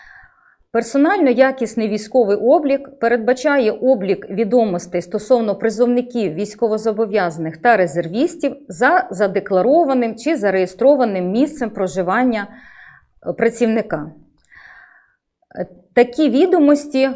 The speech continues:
узагальнюють в облікових документах та вносять до Єдиного державного реєстру призовників, військовозобов'язаних та резервістів відповідні Т Ц К,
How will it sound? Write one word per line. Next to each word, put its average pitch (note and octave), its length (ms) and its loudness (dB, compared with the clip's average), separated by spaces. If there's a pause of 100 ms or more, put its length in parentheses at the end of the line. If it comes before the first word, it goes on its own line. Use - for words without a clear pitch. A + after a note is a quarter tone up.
(120)
узагальнюють B3 800 2
в G#3 100 2
облікових G#3 680 0
документах D4 840 0 (720)
та C#4 360 0
вносять A#3 580 2
до G#3 80 2
Єдиного G#3+ 600 0
державного G#3 600 -4
реєстру G#3+ 480 -2
призовників, A3 760 -4
військовозобов'язаних G3 1160 -4
та G3+ 200 0
резервістів G3 720 -2 (240)
відповідні A3 720 0
Т C4 160 2
Ц G#3 180 -2
К, A#3 380 -4